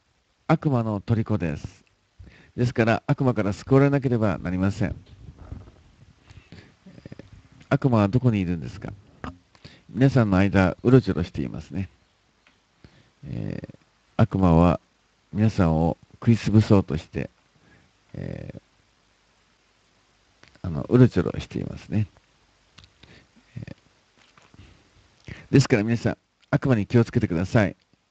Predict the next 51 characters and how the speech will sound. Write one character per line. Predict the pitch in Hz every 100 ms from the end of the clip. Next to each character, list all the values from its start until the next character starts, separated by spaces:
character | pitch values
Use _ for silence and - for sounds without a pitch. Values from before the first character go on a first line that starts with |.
| _ _ _ _ - -
悪 | - 139
魔 | 123
に | 104 -
従 | - 156 147
わ | 147
な | 147
い | 123
で |
く | -
だ | 60
さ | - -
い。 | _ _ _ - - _ _ _ _ _ _ _ _ -
悪 | 143 139
魔 |
に | 113
立 | - -
ち | 165
向 | 170
か | 175 156
う |
の | 110
で | 60
す。 | - _ _ _ _ _ _ _ _ - - _ _ _ _ -
皆 | 143 180
さ | 165
ん |
の | 139
本 | 165 185
当 | 185
の | 175
敵 | 175 170
は | 151
悪 | 185 190
魔 | 143
な | 73
ん |
で | -
す。 | - - - - - - - - - - - - - - _ _ _ _ _ _ _ -
皆 | 156
さ | 156 143
ん |
の | 127
本 | 139 151
当 | 147
の | 143
敵 | 156 143
は | 135 -
悪 | -
魔 | 139 123
で | 92
す。 | - -